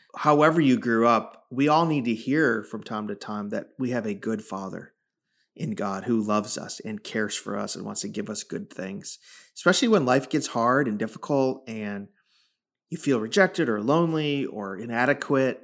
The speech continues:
or whatever range of things you're feeling, to know that we have a good Father is something we need to hear, right?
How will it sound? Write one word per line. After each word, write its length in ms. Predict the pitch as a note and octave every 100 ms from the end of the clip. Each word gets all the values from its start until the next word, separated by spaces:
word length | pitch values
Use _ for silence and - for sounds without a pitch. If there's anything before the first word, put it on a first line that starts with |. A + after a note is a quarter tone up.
| -
or 440 | G#2+ G2 F#2 - _ _ _ _ _ -
whatever 540 | A#2+ C3+ C3+ C3+ C3
range 340 | A2+ A#2+ A#2 A2+
of 120 | G#2 - - _ _ _ _ _ _ -
things 260 | B2 B2 A2
you're 100 | G#2
feeling, 540 | A#2+ A#2+ G#2+ G2+ G2+ - -
to 100 | A2
know 180 | A2
that 160 | G#2+ F2
we 100 | G#2+
have 140 | G2+
a 60 | F#2+
good 200 | G2 F#2+
Father 480 | - F#2+ G2 F#2 - _ _ _ _
is 120 | - -
something 240 | C3+ B2
we 100 | A2+
need 140 | B2
to 60 | G#2
hear, 260 | - B2+ F2
right? 240 | F#2+ G#2